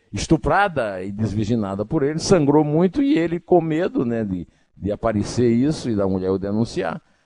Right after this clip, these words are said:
é, atirou três vezes nela e a jogou de uma ponte no rio. A mulher foi achada e agora tá contando a história. Mas aí,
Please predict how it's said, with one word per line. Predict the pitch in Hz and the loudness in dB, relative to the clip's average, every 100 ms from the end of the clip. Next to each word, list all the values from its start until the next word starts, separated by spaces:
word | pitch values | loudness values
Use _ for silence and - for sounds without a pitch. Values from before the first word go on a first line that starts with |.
| _ _ | _ _
é, | 143 110 107 98 78 | -10 -6 -6 -8 -12
atirou | - 131 - 143 143 | -8 -4 4 6 6
três | 165 165 117 | 4 2 4
vezes | 147 120 | 4 4
nela | 120 143 156 | 2 2 2
e | |
a | 156 | 4
jogou | 160 160 135 | 4 6 4
de | 143 | 4
uma | 156 | 2
ponte | - 147 156 175 | 4 4 4 2
no | 180 | 4
rio. | 143 165 | 6 4
A | |
mulher | 143 117 110 | 2 2 2
foi | 135 | 2
achada | 139 - 143 151 | 2 2 0 2
e | 175 | 2
agora | 147 139 143 | 6 6 4
tá | 165 | -2
contando | 156 160 131 113 | 0 2 2 0
a | |
história. | 135 - 131 131 - - - | -2 2 2 2 -6 -18 -4
Mas | - 143 127 | 2 6 8
aí, | 156 165 160 151 151 160 185 190 | 8 10 12 12 12 8 6 0